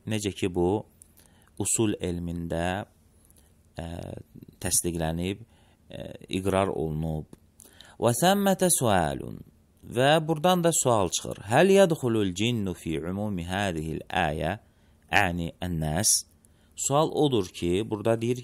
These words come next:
fikir verin, Allah Taala buyurur ki, "Ey insanlar, Rəbbinizə ibadət edin." Bəs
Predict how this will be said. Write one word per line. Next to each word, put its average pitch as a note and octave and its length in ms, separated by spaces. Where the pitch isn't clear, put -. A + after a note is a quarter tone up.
fikir B2+ 260
verin, A2+ 280
Allah F#2 240
Taala G#2+ 320
buyurur G#2 240
ki, - 240
"Ey C3 220
insanlar, G#2 1000
Rəbbinizə E2+ 600
ibadət D2 460
edin." - 300
Bəs C#3 280